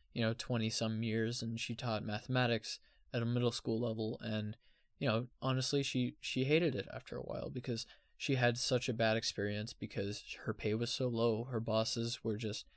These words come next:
you know, terrible people, and I'll always take that into account. I will never be a teacher. The one thing I will never do is teach other students because I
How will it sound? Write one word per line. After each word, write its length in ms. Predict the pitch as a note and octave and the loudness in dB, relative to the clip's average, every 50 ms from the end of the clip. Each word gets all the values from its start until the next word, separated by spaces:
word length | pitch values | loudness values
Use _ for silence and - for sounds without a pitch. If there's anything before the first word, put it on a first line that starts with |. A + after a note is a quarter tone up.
| _ _ _ _ _ _ - | _ _ _ _ _ _ -6
you 100 | - A#2+ | -2 0
know, 140 | A2+ G#2 G2 | 0 0 0
terrible 420 | - - A2 A2 A2 A2 A2 G2+ | 0 0 2 2 2 2 0 -2
people, 420 | - - B2 A#2+ - - A2 A#2+ - - - - _ _ _ | 0 0 0 0 0 -4 -6 -6 -8 -14 -20 -20 _ _ _
and 120 | - C3 C#3 | -2 0 2
I'll 60 | C#3 | 4
always 340 | C#3+ D3 C#3+ D3 D3+ C#3 - | 6 6 6 6 4 4 4
take 180 | - C3 B2+ - | 2 2 4 4
that 160 | A#2+ A#2 G2+ | 4 4 4
into 220 | A#2+ B2 - A2 | 0 -2 -4 -4
account. 420 | A2 - - B2 A#2+ G2+ G#2+ G#2+ - | -4 -2 -2 -2 -2 -2 -4 -6 -4
I 140 | - A#2+ A#2+ | 0 0 2
will 140 | A#2+ B2 A#2+ | 2 2 2
never 360 | A#2 A#2 A#2+ B2+ B2+ B2+ A#2+ | 2 4 4 4 4 4 2
be 200 | A2+ A#2+ A2+ A2 | 4 2 2 2
a 40 | G#2 | 2
teacher. 460 | - - G#2+ G#2 - - - - - _ _ _ _ _ _ _ _ _ _ _ - | 0 -2 -4 -4 -4 -6 -10 -10 -12 _ _ _ _ _ _ _ _ _ _ _ -2
The 160 | C3+ B2 A#2 | 0 2 4
one 300 | A2 A#2+ A#2+ B2 C3+ C3 | 4 4 4 4 4 2
thing 320 | - - B2+ A#2+ A#2+ A2+ - - | 0 0 0 0 0 -2 -4 -6
I 60 | A2+ | -6
will 140 | A2+ A#2 G#2+ | -4 -2 0
never 280 | A2+ A#2+ A#2+ A#2+ A#2 G#2+ | 2 2 2 2 2 0
do 320 | G#2+ A#2 A2+ G#2 G2+ G2+ - | 2 2 2 2 0 -2 -4
is 340 | - A2 G#2 - - - - _ _ _ | -4 -4 -4 -4 -6 -10 -14 _ _ _
teach 260 | - - A#2 A2 - | -6 -4 -4 -2 -2
other 280 | G#2+ A2+ A2 G#2+ G#2 G#2 | -2 -2 -2 -2 -4 -6
students 560 | - - D#3+ D#3+ D3+ C3 A#2 A2 - - - _ _ _ - - - - - _ | -4 -2 0 0 0 0 -2 -4 -6 -10 -14 _ _ _ -20 -20 -20 -20 -14 _
because 320 | - A#2+ - - A#2 A2 - - | -4 -2 0 2 0 0 0 2
I 380 | A#2 A#2 A#2 A2+ A2+ A2 - | 2 2 4 2 2 0 -2